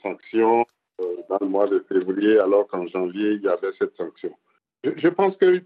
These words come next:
c'est, c'est pas de nouvelles sanctions qui sont prises. Et, euh, mon ministre des Affaires étrangères, un brillant ministre des Affaires étrangères, Abdoulaye Diop, doit comprendre que ce n'est pas maintenant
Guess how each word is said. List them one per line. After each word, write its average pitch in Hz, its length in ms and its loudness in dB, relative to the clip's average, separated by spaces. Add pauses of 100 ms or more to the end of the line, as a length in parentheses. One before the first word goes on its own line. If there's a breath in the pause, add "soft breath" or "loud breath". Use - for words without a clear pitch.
(100)
c'est, - 180 -4
c'est 127 120 -2
pas 160 120 0
de 135 100 2
nouvelles 113 380 -2
sanctions 98 320 -10 (320)
qui 95 80 -4
sont - 100 -10
prises. 95 260 -6 (840)
Et, 113 60 0
euh, 120 480 4
mon 98 220 -16 (640)
ministre 101 440 -8
des 95 120 -8
Affaires 98 260 -2
étrangères, 101 600 -2
un 104 100 -6
brillant 113 400 -4
ministre 107 400 -6
des 87 80 -16
Affaires 92 120 -10 (160)
étrangères, - 460 -10
Abdoulaye 92 400 -8
Diop, 135 240 -2 (800)
doit 107 280 2
comprendre 107 720 -4 (340)
que 151 120 -4
ce 120 140 -6
n'est 104 160 -4
pas - 280 -6
maintenant 92 480 -4